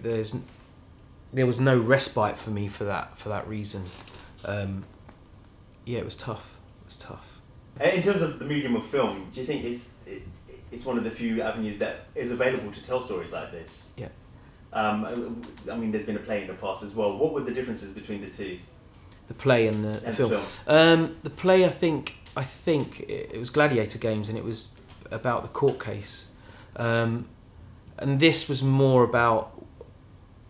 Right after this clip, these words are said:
Speaker 1: the, the process of what, what makes a monster, what, what causes someone or, or to get to the point of committing a ra-, uh,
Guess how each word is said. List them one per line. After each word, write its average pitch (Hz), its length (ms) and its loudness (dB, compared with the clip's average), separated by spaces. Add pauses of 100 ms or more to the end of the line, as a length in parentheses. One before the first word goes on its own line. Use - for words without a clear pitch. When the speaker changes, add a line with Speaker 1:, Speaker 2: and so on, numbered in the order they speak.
Speaker 1:
the, 110 120 -6 (260)
the 123 80 -10
process 131 520 0
of 107 180 -6
what, 117 260 0 (200)
what 120 300 -2
makes 123 340 0
a - 20 -2
monster, 113 380 -2
what, 104 200 -4 (260)
what 117 260 -4 (1400)
causes 120 480 2
someone 104 380 -2
or, 98 180 -6 (560)
or 98 220 -8 (120)
to - 120 -8
get - 200 2
to 113 120 -4
the - 40 -8
point 117 220 -4
of 104 140 -8 (160)
committing 113 340 -4
a 113 60 -2
ra-, 113 160 0 (160)
uh, 107 240 -2